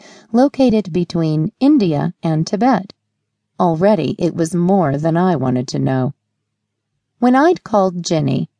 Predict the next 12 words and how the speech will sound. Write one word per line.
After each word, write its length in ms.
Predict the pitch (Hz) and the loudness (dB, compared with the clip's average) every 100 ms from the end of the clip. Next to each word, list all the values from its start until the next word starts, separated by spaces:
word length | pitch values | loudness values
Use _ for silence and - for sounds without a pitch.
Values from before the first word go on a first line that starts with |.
| - | -2
I'd 220 | 254 311 | 0 2
had 220 | 254 202 | 2 2
in 160 | 180 165 | 2 0
mind 460 | 151 151 151 156 - | 0 0 -2 -4 -2
going 340 | 170 214 190 | 0 2 2
out 240 | 165 170 | 0 -2
for 180 | - 175 | -4 -2
a 100 | 180 | 0
movie 760 | 165 151 160 147 156 156 156 151 | 0 0 -2 -2 -2 0 0 0
or 140 | 143 | -2
a 100 | 143 | -4
drink, 460 | 143 208 214 147 | -2 0 2 0